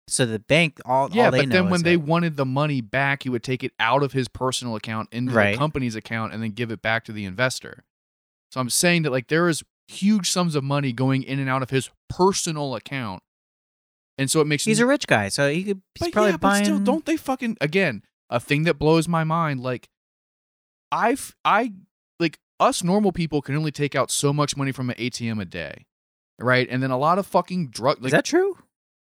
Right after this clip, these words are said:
Speaker 2: Yeah, you, there's a
Speaker 1: <laughs> I
Speaker 2: limit.
Speaker 1: guess you can't just, like,
Speaker 2: Yeah.
Speaker 1: "I'll need fifty grand."
Speaker 2: No, you can't. No.
Speaker 1: <laughs> You
Speaker 2: It's
Speaker 1: can
Speaker 2: like
Speaker 1: just take fifty
Speaker 2: three hundred or four hundred bucks a day is what you can take out of an A T M. But also, it's like,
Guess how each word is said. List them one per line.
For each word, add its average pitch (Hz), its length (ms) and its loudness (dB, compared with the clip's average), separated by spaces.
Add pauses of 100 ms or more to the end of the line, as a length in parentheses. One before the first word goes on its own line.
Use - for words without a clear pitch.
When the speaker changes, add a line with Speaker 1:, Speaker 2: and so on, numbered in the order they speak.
(140)
Speaker 2:
Yeah, 220 220 -4
you, 127 220 -6
there's 175 160 0
a 226 60 2
Speaker 1:
<laughs> - 0 -
I - 20 2
Speaker 2:
limit. 139 200 0
Speaker 1:
guess 156 180 2
you 135 80 0
can't 135 340 -4
just, 123 160 -6
like, 127 160 2 (160)
Speaker 2:
Yeah. 202 220 0
Speaker 1:
"I'll 233 100 6
need 113 220 0
fifty 165 320 2
grand." 135 380 0
Speaker 2:
No, 240 120 4
you 185 160 2
can't. 269 240 0 (220)
No. 143 340 0
Speaker 1:
<laughs> 640 80 -12
You 359 60 -6
Speaker 2:
It's - 80 -6
Speaker 1:
can 185 120 2
Speaker 2:
like 202 80 0
Speaker 1:
just 202 160 0
take 190 160 2
fifty 233 140 2
Speaker 2:
three 247 60 4
hundred 226 240 2
or 208 40 0
four 190 220 -2
hundred 190 220 -2
bucks 180 180 -4
a 147 60 -8
day 135 260 -2
is 123 80 -2
what 107 80 -10
you 113 60 -8
can 117 80 -10
take 123 120 -6
out 123 100 -4
of 107 40 -6
an 110 80 -6
A 104 80 -6
T 92 160 -16
M. - 140 -16 (500)
But 160 80 0
also, 180 360 2
it's 175 120 -4
like, 165 280 -4